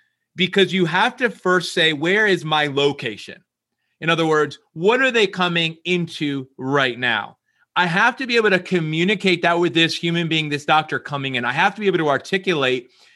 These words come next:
"This is the practice that we've spent five, ten, fifteen, twenty, thirty years building. This is where we are now. And so you, when you arrive, this is the location you're arriving to. Take this bus to this stop and get off at that station.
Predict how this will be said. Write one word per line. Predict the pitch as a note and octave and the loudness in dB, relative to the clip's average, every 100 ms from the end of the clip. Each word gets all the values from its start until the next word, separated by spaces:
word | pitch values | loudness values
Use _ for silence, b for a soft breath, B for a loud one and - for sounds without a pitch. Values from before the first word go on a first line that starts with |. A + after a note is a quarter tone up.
| b b | b b
"This | C3 E3+ A3 B3+ | 0 2 2 0
is | A3+ | 0
the | G3+ | 0
practice | - F#3 F3 E3+ - | 2 0 2 -2 0
that | E3 D#3 | 0 2
we've | D#3+ E3+ | 2 0
spent | E3 - D#3 D3 - - | -2 2 2 0 -10 -2
five, | E3+ D3+ A#2+ | 0 2 0
ten, | E3+ D#3 - | -2 -2 -2
fifteen, | E3+ E3+ D3 | -6 -4 -8
twenty, | D#3 E3 C3+ | -4 -6 -4
thirty | E3+ - b b | -8 -10 b b
years | C#3 C#3+ G3+ F#3 D3+ C3 | -8 0 4 4 2 -2
building. | A#2 F#3+ A3+ A3+ D#3+ D3 | 0 2 2 0 0 -2
This | F3 A#3 | -4 -4
is | G3+ | 0
where | G3+ | 2
we | F3 E3 | 2 2
are | D#3 C#3+ | 2 2
now. | C3 B2+ E3+ A3 _ _ _ _ _ _ _ - | 0 0 0 -4 _ _ _ _ _ _ _ -4
And | E3 E3 | -2 -2
so | - G3 F3 | 0 2 2
you, | D3 D3 | 0 -2
when | F3 | -2
you | E3+ A3+ | 0 2
arrive, | F3+ E3 F#3+ F#3 D3 D3 F#3 - _ | 4 4 4 4 4 2 0 -6 _
this | D3 G3+ G3+ | 0 0 2
is | F#3 | -2
the | D#3+ | -2
location | E3+ E3 E3 F3+ F3 D#3+ | 0 0 2 0 0 -4
you're | C#3+ C#3 C3+ | -2 0 2
arriving | C#3+ C#3 B2+ A#2 | 4 4 2 -4
to. | G2+ A#2 G#2 _ - | -4 -6 -6 _ -2
Take | F3 F3 C#3 | -2 -2 0
this | D#3+ F3 | 2 2
bus | C#3+ D3 C#3+ - | 2 0 0 -2
to | - | -6
this | C3 D#3 - | -2 -2 -2
stop | C#3 B2+ C3 | -2 -2 -2
and | |
get | A#2+ | 0
off | C3 C3 | 0 0
at | A#2 | -2
that | C3 B2 | -2 -4
station. | - A#2+ A#2 - G2+ | -4 -6 -6 -10 -16